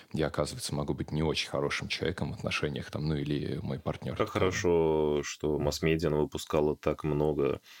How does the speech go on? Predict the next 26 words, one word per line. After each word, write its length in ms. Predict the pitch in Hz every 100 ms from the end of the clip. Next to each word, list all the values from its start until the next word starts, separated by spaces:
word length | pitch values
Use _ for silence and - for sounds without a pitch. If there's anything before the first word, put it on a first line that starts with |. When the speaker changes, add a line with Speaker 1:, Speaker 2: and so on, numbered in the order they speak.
| -
Speaker 2:
романтических 680 | 85 82 80 80 - - 78
фильмов, 420 | - 85 101 78
которые 400 | 78 - 76 73
позволят 420 | - 67 76 76
нам 160 | 76 71
держаться 480 | 73 73 76 73 69
от 80 | 67
всего 300 | - 73 73
этого 240 | 76 69
подальше, 600 | 69 69 69 80 87 -
дарить 300 | 73 76 73
друг 220 | 71 71
другу 200 | 73 73
цветочки, 680 | - 69 - 69 95 101 -
шоколадки, 920 | - - 71 67 69 98 - - 82 - - - - -
ходить 300 | 76 80 -
в 20 |
какие-нибудь 560 | 76 - 80 76 73
парки 280 | - 78 -
аттракционов, 800 | 76 - - - 67 110 95 -
Speaker 1:
Мгм. 0 |
Speaker 2:
никогда 380 | 80 76 71 95
об 120 | 85
этом 280 | 85 - 78
не 80 | 76
думать. 400 | 71 65 -